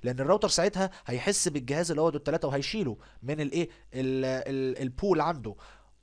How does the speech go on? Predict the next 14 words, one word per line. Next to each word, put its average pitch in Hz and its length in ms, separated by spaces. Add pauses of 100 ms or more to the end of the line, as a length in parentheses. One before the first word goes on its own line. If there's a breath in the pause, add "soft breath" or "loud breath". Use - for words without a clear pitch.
او 160 300
انك 156 220
تروح 226 240
للجهاز 214 280
الاستاتيك 208 480
وتديله 180 760
مثلًا 196 340
دوت 208 140
أربعة. 202 500 (1120)
ها، 143 180 (280)
تمام 131 220
كده؟ 190 300 (420 loud breath)
طيب، 107 180 (340 loud breath)
آه، 139 760